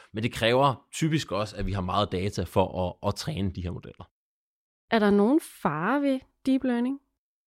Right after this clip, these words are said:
Speaker 1: Så ligesom identificeret en række udfordringer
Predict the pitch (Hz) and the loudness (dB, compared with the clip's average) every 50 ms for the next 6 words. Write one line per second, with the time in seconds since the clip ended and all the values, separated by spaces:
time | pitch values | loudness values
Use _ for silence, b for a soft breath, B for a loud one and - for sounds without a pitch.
0 | _ _ _ _ _ _ _ _ _ _ _ _ _ _ _ - 120 117 151 156 | _ _ _ _ _ _ _ _ _ _ _ _ _ _ _ -4 0 2 6 8
1 | 202 208 139 139 123 139 127 120 107 - - 160 160 139 117 107 104 - - 67 | 8 8 6 6 6 6 6 4 2 2 4 6 6 6 6 6 2 0 -2 -4
2 | 80 98 113 123 131 131 - - 131 135 143 139 - 117 87 76 78 - 82 82 | -2 -2 0 2 2 0 0 2 4 4 4 4 2 -2 -2 -2 -4 -4 -6 -6
3 | 82 82 78 78 - | -4 -6 -6 -8 -8